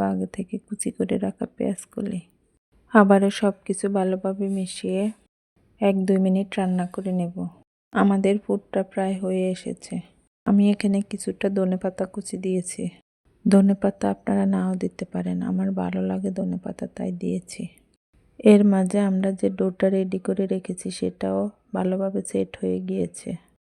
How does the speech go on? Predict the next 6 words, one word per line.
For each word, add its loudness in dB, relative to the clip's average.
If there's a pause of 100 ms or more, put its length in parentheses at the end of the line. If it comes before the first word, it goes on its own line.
(280)
ডোটাকে 6
আমি 0
আরেকটু -4
মথে -2
নিলাম। -2 (720)
এইবার 4